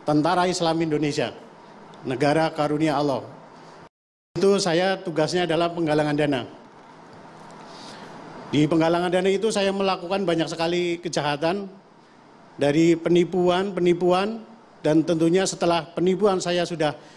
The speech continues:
nggak bisa menipu sana kemari, nipu orang tua, nipu saudara, saya tipu pinjemin segala yang punya dari tem-, saudara-saudara saya ini, tapi sudah nggak bisa saya tipu. Akhirnya saya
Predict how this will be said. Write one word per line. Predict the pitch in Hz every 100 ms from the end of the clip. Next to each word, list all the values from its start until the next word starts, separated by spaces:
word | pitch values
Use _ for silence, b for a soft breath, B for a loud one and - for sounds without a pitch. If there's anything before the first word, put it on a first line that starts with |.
| B
nggak | 143 143
bisa | 160 175
menipu | 165 170 165 160
sana | 175 160 160
kemari, | 170 175 185 214 220 - - - - -
nipu | 135 151 156 160
orang | 160 165
tua, | 156 185 180 196
nipu | 190 165 160
saudara, | 160 156 151 175 185 196
saya | 175 165
tipu | 156 160 175
pinjemin | 170 170 156 165 151 139 B B B B B -
segala | - 135 156 180 196 170 151 - - - - - - - - -
yang | 160 170
punya | 170 208
dari | 180 151 151
tem-, | 156 160 -
saudara-saudara | - 165 147 151 156 151 147
saya | 147 156
ini, | 180 202 190 - - -
tapi | 147 170
sudah | 170 151
nggak | 143
bisa | 143 147
saya | 147 143
tipu. | 160 160 202 202 B B B -
Akhirnya | 151 156 175 196 175
saya | 175 190 185